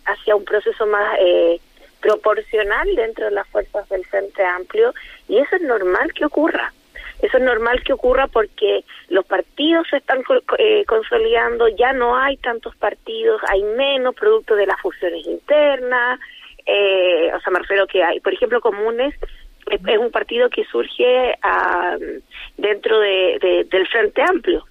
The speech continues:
O sea, nosotros antes habíamos sido Poder Ciudadano y estaba Izquierda Autónoma y en conjunto hicimos Comunes y hoy día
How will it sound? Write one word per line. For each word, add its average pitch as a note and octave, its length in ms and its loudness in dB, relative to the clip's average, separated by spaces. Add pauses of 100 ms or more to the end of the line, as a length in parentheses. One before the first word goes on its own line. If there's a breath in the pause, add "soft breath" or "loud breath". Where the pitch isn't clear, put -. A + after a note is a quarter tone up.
(120)
O - 60 -20
sea, D#3+ 140 -4
nosotros G3+ 560 -2 (320 loud breath)
antes F#3+ 260 0
habíamos G3 300 2
sido G3 160 -6
Poder F#3 180 2
Ciudadano B3+ 720 0
y F#3 180 -4
estaba F#3 220 -2
Izquierda F3+ 340 -4
Autónoma A#3 600 -2
y G#3+ 80 2
en G3+ 80 -2
conjunto C#4 640 0
hicimos C4+ 380 -2
Comunes A3 600 2 (360 loud breath)
y F#3+ 100 2
hoy G3+ 120 4
día D#4 360 2